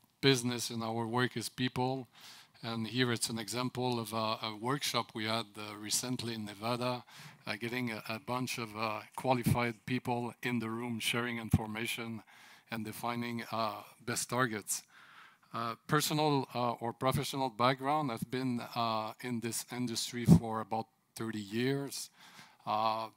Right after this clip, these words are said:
two years with McEwen Mining now. Uh, previous to that, mostly three large company,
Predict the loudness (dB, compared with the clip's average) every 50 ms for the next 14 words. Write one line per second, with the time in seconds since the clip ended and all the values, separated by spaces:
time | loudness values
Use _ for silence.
0 | _ _ -8 -4 -2 2 2 2 2 2 0 -4 -8 -6 -4 -6 -6 -4 -6 -6
1 | -4 -2 0 0 0 0 0 -2 -2 -2 0 2 0 0 0 -4 -8 -12 _ _
2 | _ -20 -20 -20 -20 -20 _ _ _ -6 -4 -4 -4 -4 -2 0 0 2 2 2
3 | 2 2 0 0 2 4 8 8 8 8 6 2 -2 -2 0 0 0 0 0 -2
4 | -2 -2 -2 0 0 4 4 4 4 4 2 -2 -2 -2 -2 0 0 0 0 0
5 | 0 0 -2 -4